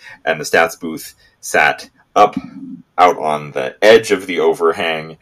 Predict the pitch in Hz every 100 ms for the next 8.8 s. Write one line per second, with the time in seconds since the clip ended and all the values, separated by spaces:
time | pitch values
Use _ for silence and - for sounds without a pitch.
0 | - - - 73 76 - 76 76 82 73
1 | 71 67 - 67 64 64 - _ - 90
2 | 87 92 87 87 82 78 - - 80 -
3 | 73 - 82 87 78 76 80 87 - 95
4 | 92 90 - 92 90 90 85 92 - 104
5 | 101 101 - 104 85 82 - 87 82 78
6 | 80 - 87 - 85 82 85 76 80 78
7 | 82 76 - - - 80 76 78 - 76
8 | 73 71 - 85 85 - 78 76